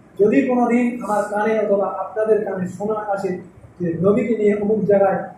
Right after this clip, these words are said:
কটূক্তি করছে কিংবা অমুক দেশে কটূক্তি করছে, আমার সর্বপ্রথম প্রতিবাদ হলো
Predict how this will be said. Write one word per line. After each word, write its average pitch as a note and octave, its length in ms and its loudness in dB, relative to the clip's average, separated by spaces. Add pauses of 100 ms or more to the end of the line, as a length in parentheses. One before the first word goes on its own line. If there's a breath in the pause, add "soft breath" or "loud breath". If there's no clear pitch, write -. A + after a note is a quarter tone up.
(500)
কটূক্তি A#3 380 -4
করছে G#3 240 2
কিংবা G3+ 240 -2
অমুক A3+ 240 0
দেশে G#3 200 2
কটূক্তি F#3+ 420 -4
করছে, - 220 -8 (380)
আমার F3+ 180 -4
সর্বপ্রথম A3 720 0
প্রতিবাদ G#3+ 420 4
হলো G3+ 340 4